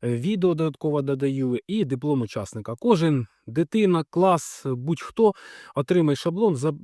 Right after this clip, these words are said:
заповнюйте і даруйте обов'язково дітям. Один день, один диплом учасника. Ну і за, за тиждень всім даєм-, пода-, надаємо грамоту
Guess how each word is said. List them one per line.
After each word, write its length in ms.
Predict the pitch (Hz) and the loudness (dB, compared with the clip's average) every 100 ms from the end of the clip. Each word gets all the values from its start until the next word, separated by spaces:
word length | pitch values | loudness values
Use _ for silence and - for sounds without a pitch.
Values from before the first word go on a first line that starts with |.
| 139 | -8
заповнюйте 960 | 135 170 240 220 185 160 156 151 139 - | -2 0 2 2 2 0 -2 -2 -4 -6
і 200 | 160 160 | -8 -6
даруйте 400 | 127 156 185 139 | -4 -2 -2 -4
обов'язково 480 | 120 120 - 147 127 | -6 -8 -6 -4 -4
дітям. 380 | 113 110 104 104 - - - - | -4 -10 -12 -14 -20 -20 -12 -4
Один 360 | 151 190 170 | 0 2 2
день, 280 | 147 240 226 - | 4 4 2 0
один 340 | 143 170 175 | 0 2 2
диплом 340 | 139 143 147 | -2 -2 -2
учасника. 600 | 131 - 110 - 107 101 113 | -2 -4 -8 -8 -14 -12 -6
Ну 200 | 240 226 | -2 0
і 340 | 185 190 180 | 2 4 2
за, 160 | 143 160 _ _ | 2 -4 _ _
за 180 | 151 165 | -6 -4
тиждень 460 | - 220 160 165 147 _ _ _ | -2 -2 2 0 -2 _ _ _
всім 320 | - 196 196 | -8 -2 0
даєм-, 640 | 143 151 156 143 113 101 - | 0 0 0 0 -4 -10 -10
пода-, 200 | 147 139 | -6 0
надаємо 600 | 151 151 156 151 131 131 | 2 2 2 2 2 0
грамоту 580 | 104 175 247 208 - 156 | 0 4 4 4 0 -4